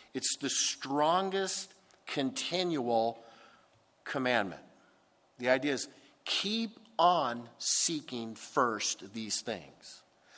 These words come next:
This is what you do day after day after day. This is your mission. Seek first what? Seek first his righteousness.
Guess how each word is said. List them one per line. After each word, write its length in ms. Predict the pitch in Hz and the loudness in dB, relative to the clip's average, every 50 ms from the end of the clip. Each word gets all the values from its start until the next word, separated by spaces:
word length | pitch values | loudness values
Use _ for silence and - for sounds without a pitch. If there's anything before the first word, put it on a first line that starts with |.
| - - _ | -20 -14 _
This 240 | - 170 196 196 - | 6 8 8 8 8
is 180 | 220 185 156 170 | 6 4 2 2
what 180 | 180 180 - | 2 2 2
you 160 | 180 175 170 | 2 -2 -4
do 200 | 151 139 151 139 120 | 0 2 2 2 2
day 380 | 104 127 151 160 165 147 135 | 2 2 2 2 2 0 -2
after 260 | 120 110 - - - 110 | -4 -6 -8 -10 -14 -6
day 340 | 107 139 143 143 135 123 | 0 2 2 2 2 -2
after 280 | 101 95 90 - - 107 | -6 -10 -12 -14 -16 -8
day. 320 | 101 131 127 110 85 76 - - - - - _ - | -2 0 0 0 -2 -4 -12 -20 -20 -20 -20 _ 0
This 240 | 147 165 - - 185 | 4 6 6 6 4
is 200 | 170 151 131 135 | 2 0 -2 2
your 160 | 151 147 143 | 2 4 4
mission. 460 | 135 131 131 117 - - - 92 80 - - - - _ _ _ _ _ _ _ _ _ _ _ _ _ _ _ _ _ _ _ _ _ _ _ _ _ _ _ _ _ _ _ _ _ _ _ _ _ _ _ - - - - - - - - - - _ | 4 2 2 2 0 0 -2 -4 -6 -10 -16 -20 -20 _ _ _ _ _ _ _ _ _ _ _ _ _ _ _ _ _ _ _ _ _ _ _ _ _ _ _ _ _ _ _ _ _ _ _ _ _ _ _ -20 -20 -20 -20 -20 -20 -20 -20 -20 -14 _
Seek 440 | - - - - 208 202 214 202 - | -2 2 2 4 4 2 0 -2 -4
first 400 | - - 180 170 170 156 - - | -2 2 2 2 2 2 0 2
what? 360 | 175 170 127 104 92 - - | 4 4 4 4 2 0 0
Seek 280 | - - - 151 147 - | 2 2 2 2 0 -2
first 300 | - 156 151 135 - - | -4 -4 -4 -2 -4 -4
his 180 | 147 135 120 | -4 -4 0
righteousness. 760 | 127 139 143 147 139 - - 101 - - - 76 - - - | 2 4 4 4 2 -2 -6 -6 -8 -8 -10 -12 -16 -20 -20